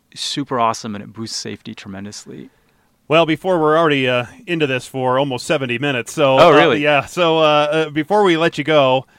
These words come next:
Speaker 2: let's talk quickly about mountain driving, 'cause there's a
Speaker 1: Mm-hmm.
Speaker 2: lot of talk about I seventy,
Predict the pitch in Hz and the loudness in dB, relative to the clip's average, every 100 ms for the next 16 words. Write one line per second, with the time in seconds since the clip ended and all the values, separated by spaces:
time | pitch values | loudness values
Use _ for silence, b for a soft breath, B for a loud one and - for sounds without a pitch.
0 | b b b b b b 165 185 - 202 | b b b b b b 0 0 0 0
1 | 185 - 190 - 156 143 131 139 143 143 | -2 -2 -6 -2 0 0 2 2 2 -2
2 | 147 143 143 131 123 117 98 90 147 139 | -2 0 0 -4 -4 -4 -4 -10 -4 -2
3 | 139 135 139 131 147 156 147 135 135 123 | -2 -2 -2 0 0 2 0 0 -2 -2
4 | 127 123 120 117 - 135 120 117 120 | -2 -2 -2 -4 -4 -4 -4 -8 -8